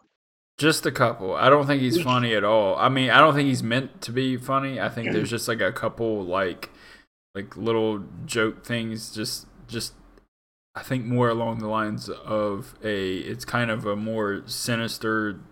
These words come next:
Speaker 1: take on it. You know, like, this person doing
Speaker 2: Yeah.
Speaker 1: such terrible things, and then there's, like, these, like, slightly small, like, jokes or jabs thrown in.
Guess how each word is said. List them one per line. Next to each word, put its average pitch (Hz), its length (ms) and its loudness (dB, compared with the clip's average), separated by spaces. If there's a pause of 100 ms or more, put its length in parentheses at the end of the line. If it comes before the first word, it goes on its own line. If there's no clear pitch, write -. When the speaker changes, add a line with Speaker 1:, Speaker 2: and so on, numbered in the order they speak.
Speaker 1:
take 113 320 -4
on 117 160 -2
it. 107 80 -6
You 117 100 -4
know, 113 100 0
like, 107 160 0
this 110 140 -4
person 110 260 -4
doing 113 160 -2
Speaker 2:
Yeah. 151 180 8
Speaker 1:
such 117 400 -2
terrible 117 420 2
things, 117 540 -2
and 110 140 -6
then 107 160 -6
there's, 104 220 -2
like, 107 160 -2
these, 110 220 -6
like, 92 200 -6
slightly 104 640 -2
small, 107 720 -6 (300)
like, 101 240 -12
jokes 117 440 -2
or 107 80 -4
jabs 110 580 2
thrown 107 280 -4
in. 90 220 -12